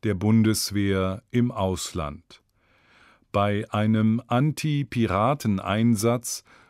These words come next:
vor der Küste Ostafrikas sieht das Mandat unverändert eine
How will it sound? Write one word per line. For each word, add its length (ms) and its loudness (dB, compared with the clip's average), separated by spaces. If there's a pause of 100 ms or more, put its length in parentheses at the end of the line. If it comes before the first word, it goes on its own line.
vor 380 2
der 340 -2
Küste 760 -2
Ostafrikas 1500 -4 (400)
sieht 560 -2
das 320 -2
Mandat 840 -2 (260)
unverändert 1200 0 (240)
eine 320 2